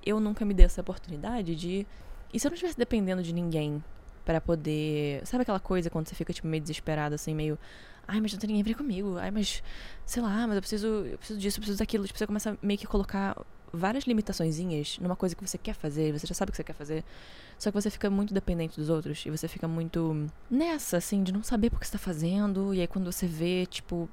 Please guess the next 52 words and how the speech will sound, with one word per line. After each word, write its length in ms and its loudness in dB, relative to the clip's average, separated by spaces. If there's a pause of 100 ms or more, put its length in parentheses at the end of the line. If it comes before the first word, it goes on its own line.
(100)
você 140 -2
não 100 2
consegue 300 -2
se 460 -10
entender 540 2
se 140 -8
você 220 -6
quer 260 -2
mesmo 340 0
ou 60 -4
não. 480 -2 (680)
E 80 2
aí 80 6
nesse, 360 0
nesse 240 0
ano 140 2
eu 40 -2
cheguei 200 -2
à 40 -4
conclusão 300 0
que 80 6
eu 40 -6
queria. 420 -2 (100)
Então 120 0
eu 40 0
refleti, 380 -2
assim, 180 -6
de 60 -6
uma 80 -4
forma 200 -4
mais 380 0 (880)
<laughs> 320 -4
rápida, 480 0
eu 80 -2
acho, 340 0 (540)
e 60 -2
eu 40 0
decidi 240 -2
que 80 -4
eu 60 -4
queria, 500 -4
eu 60 -4
queria 300 -6
ter 100 -8
a 40 -4
experiência 360 -6
do 60 -6
carnaval, 440 -4
e 220 -2
o 120 -6
pior 340 2
que 200 0